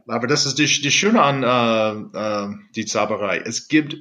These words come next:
weniger Regeln als alle andere Entertainment-Branchen überhaupt.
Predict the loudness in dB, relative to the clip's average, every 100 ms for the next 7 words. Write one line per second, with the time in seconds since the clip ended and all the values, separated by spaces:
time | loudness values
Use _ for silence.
0 | -12 -6 0 2 4 2 2 2 0 -2
1 | -4 -2 -2 -2 -4 -2 2 2 0 -2
2 | -2 0 0 2 2 2 -2 -4 -2 -4
3 | -6 -4 -2 0 0 -2 -4 -2 -2 -4
4 | -8 -10 -8 -8 -6 -8 -12 -20